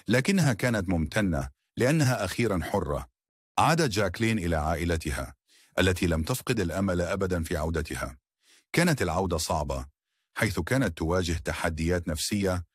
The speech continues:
وجسدية للتكيف مع الحياة الجديدة. ومع ذلك، بفضل دعم عائلتها وأصدقائها،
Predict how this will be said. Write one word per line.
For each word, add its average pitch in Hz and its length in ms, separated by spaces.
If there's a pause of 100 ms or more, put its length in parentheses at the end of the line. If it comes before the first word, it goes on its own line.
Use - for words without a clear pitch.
(140)
وجسدية 87 680
للتكيف 80 640
مع 76 140
الحياة 80 360
الجديدة. 71 580 (580)
ومع 90 300
ذلك، 123 420
بفضل 87 440
دعم 92 300
عائلتها 78 600
وأصدقائها، 80 880